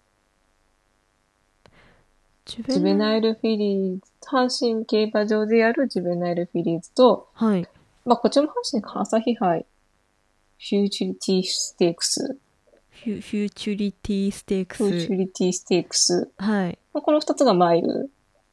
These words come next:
Speaker 2: おー。
Speaker 1: まあ、ジュベナイルフィリーズが牝馬限定レース。
Speaker 2: あ、へー。
Speaker 1: 二歳牝馬限定の。うん。
Speaker 2: うん。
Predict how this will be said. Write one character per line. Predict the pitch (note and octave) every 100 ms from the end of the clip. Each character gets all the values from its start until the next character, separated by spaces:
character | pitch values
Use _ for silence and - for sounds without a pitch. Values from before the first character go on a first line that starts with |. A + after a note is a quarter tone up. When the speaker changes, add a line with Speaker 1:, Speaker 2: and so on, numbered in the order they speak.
| _ -
Speaker 2:
お | A#3+ C#4 D4 D4 D4 D4 D4 C#4+
ー。 |
Speaker 1:
ま | B3+
あ、 |
ジ | G#3
ュ | A#3
ベ |
ナ | B3+
イ | D4+
ル |
フ | D#4
ィ |
リ | D4+
ー |
ズ | G3+
が | F#3
牝 | F#3+ G3+
馬 | E3 E3
限 | D#3+ D#3
定 | - E3
レ | E3 _ _ _
ー | - E3 F#3+
ス。 | - - -
Speaker 2:
あ、 | - A3+
へ |
ー。 | B3+ C#4+
Speaker 1:
二 | D4+
歳 | D4+ D4+
牝 | D4 D4
馬 | D4
限 | D4+ E3
定 | - -
の。 | - -
う | F#3
ん。 | F#3 F3 F3 - _ -
Speaker 2:
う |
ん。 | G#3+ G3 F#3 F3 F#3